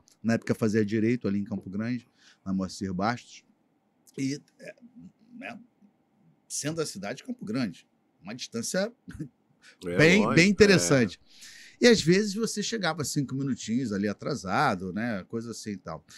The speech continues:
Speaker 1: E eu tinha aquele chefe carrancudo que falava, "Ah, que absurdo, tá, tá, tá, vou descontar." E eu tinha outro cara que trabalhava com a gente, que era o subchefe, depois até assumiu a chefia, que era aquele doce. "Não, fica tranquilo,
Speaker 2: Aquela voz que
Speaker 1: acontece."
Speaker 2: acalmava,
Speaker 1: É,
Speaker 2: né? Aquela voz que
Speaker 1: "Acontece,
Speaker 2: é.
Speaker 1: o ônibus na Brasil é difícil, tá,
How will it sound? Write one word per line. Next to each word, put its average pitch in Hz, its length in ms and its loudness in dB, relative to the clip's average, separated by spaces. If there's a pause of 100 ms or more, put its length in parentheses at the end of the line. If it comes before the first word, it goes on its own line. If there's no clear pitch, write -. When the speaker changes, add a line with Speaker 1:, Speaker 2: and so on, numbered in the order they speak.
(120)
Speaker 1:
E 143 40 -4
eu 147 100 0
tinha 143 160 -10
aquele 123 200 -8
chefe 120 280 -12
carrancudo 110 480 -12
que - 80 -20
falava, 92 320 -16
"Ah, 104 100 -20
que - 80 -12
absurdo, 117 600 0
tá, 120 120 -14
tá, 113 120 -8
tá, 120 160 -4
vou 117 100 -6
descontar." 117 380 -14
E 170 60 -8
eu 202 100 -6
tinha - 220 -12
outro 147 200 -12
cara 117 180 -6
que 107 80 -16
trabalhava 107 360 -6
com - 80 -10
a 92 40 -8
gente, 92 160 -14
que - 80 -10
era 196 80 -4
o - 40 -8
subchefe, - 640 -2 (260)
depois 139 320 2
até 131 180 2
assumiu 107 320 6
a 98 40 4
chefia, 127 480 0 (260)
que - 100 -12
era 160 100 -6
aquele 156 260 -8
doce. 104 500 -10 (240)
"Não, 185 380 -6
fica - 180 -20
tranquilo, 123 560 -14 (140)
Speaker 2:
Aquela 117 220 -2
voz 120 180 2
que 147 80 2
Speaker 1:
acontece." 120 160 2
Speaker 2:
acalmava, 101 480 4
Speaker 1:
É, 214 160 10
Speaker 2:
né? 113 120 4
Aquela 247 280 4
voz 254 220 6
que 180 80 2
Speaker 1:
"Acontece, 160 300 4
Speaker 2:
é. - 40 6
Speaker 1:
o 208 60 6
ônibus 190 180 2
na 170 80 4
Brasil 151 340 2
é 156 60 6
difícil, 143 560 6
tá, 120 80 6